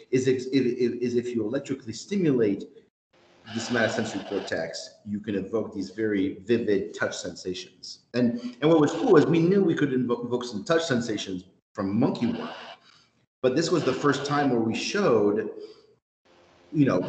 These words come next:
where we could ask a human, "What does that feel like?" <laughs> You know, and this, and the human said, "Well, that actually feels like pretty, pretty natural touch." You know, it's, it's like the type of sensation that I might experience, uh, if I interacted with an object.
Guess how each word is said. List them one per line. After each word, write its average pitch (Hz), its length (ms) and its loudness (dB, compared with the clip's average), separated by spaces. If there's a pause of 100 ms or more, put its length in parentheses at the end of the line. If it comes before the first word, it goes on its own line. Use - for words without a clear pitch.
(120)
where 131 100 6
we 123 160 4
could 139 220 2
ask 113 320 -2
a - 20 -4
human, 117 640 -4
"What 98 140 0
does 95 140 -2
that 107 220 -4
feel 190 200 -4
like?" - 440 -10
<laughs> - 40 -4
You 127 160 2
know, 120 280 0
and 117 140 2
this, - 220 -2
and 113 160 0
the 107 80 -2
human 139 260 2
said, 104 500 0 (360)
"Well, 104 180 -4
that 139 160 0
actually 107 360 -4
feels 123 300 -2
like - 120 -10 (100)
pretty, 120 500 0 (280)
pretty 127 260 -2
natural 117 380 -4
touch." - 540 -18
You 95 100 -12
know, 92 80 -4
it's, - 200 -10
it's 120 180 -4
like 101 200 -2
the 101 100 -8 (100)
type 131 280 -4
of 113 80 -2
sensation 104 640 -4
that 92 100 -4
I 95 80 -4
might 104 280 0
experience, 101 880 -4 (540)
uh, 92 200 -4 (200)
if 110 160 -14
I 98 140 -6
interacted 90 460 -8
with 82 140 -18
an 87 140 -20
object. - 500 -14